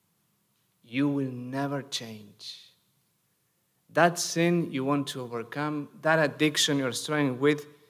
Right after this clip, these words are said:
you will never change. Why fight? Your son, your kid, your friend will never convert. Why pray? Stop praying. Don't waste your time. Satan is an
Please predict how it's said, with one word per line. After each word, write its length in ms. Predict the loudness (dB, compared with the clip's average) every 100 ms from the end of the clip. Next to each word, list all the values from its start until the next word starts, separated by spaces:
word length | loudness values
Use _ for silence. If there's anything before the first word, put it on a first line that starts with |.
| _ _
you 160 | -14 -12
will 160 | -12 -12
never 440 | -12 -12 -10 -12
change. 520 | -12 -14 -14 -18 -20 -20
Why 120 | -18 -16
fight? 560 | -10 -10 -10 -12 -20 -20 _ _ _ _ _ _ _ _ _ _ _ _ _ _ _ _ _
Your 280 | -4 0 2
son, 440 | 2 4 4 4
your 180 | 2 -2
kid, 340 | 0 0 0
your 160 | 0 -2
friend 400 | 0 0 0 -4
will 120 | -8
never 460 | -6 -6 -4 -2 -4
convert. 640 | -6 -10 -8 -10 -10 -20 _ _
Why 200 | -2 -2
pray? 420 | -4 -4 -2 -4 -12
Stop 320 | -8 -8 -6
praying. 360 | -2 -2 -4 -10 -6
Don't 300 | -2 0 0
waste 360 | 2 2 2 -2
your 80 | -6
time. 460 | -4 -2 -2 -6 -14 _ _ _ _ _ _ _ _ _ _ _ _ _ _ _ _ _ _ _ _ _ _ _ _
Satan 560 | -6 2 2 2 0 0 -2
is 200 | -6 -4
an 180 | -6